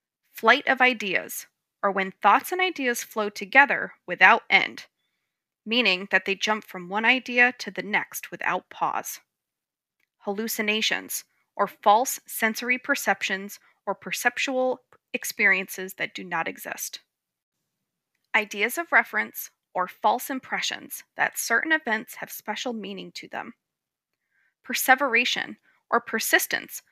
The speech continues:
about a certain idea or topic, or repeating of words, phrases,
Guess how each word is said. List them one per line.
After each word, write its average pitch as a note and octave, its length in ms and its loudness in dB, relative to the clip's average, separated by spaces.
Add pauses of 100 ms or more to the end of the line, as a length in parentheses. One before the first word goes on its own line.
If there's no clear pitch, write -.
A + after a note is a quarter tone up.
(140)
about G3+ 240 4
a G#3 60 -6
certain D#4 380 2
idea B3+ 540 2
or A3 100 0
topic, F#3 600 2 (260)
or C#4+ 220 4
repeating B3+ 440 -4
of G#3 140 -4
words, G#3+ 480 -2 (180)
phrases, A3+ 520 0